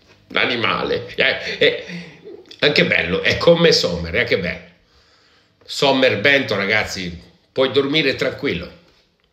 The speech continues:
Dici, "Si è fatto male Sommer?" Cioè, abbiamo Bento.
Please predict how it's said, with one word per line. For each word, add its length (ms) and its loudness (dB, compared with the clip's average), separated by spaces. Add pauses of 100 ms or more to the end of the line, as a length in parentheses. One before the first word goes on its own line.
(200)
Dici, 520 -6
"Si 120 -6
è 20 -4
fatto 260 -2
male 200 2
Sommer?" 540 -2
Cioè, 220 -6 (400)
abbiamo 320 -4
Bento. 380 0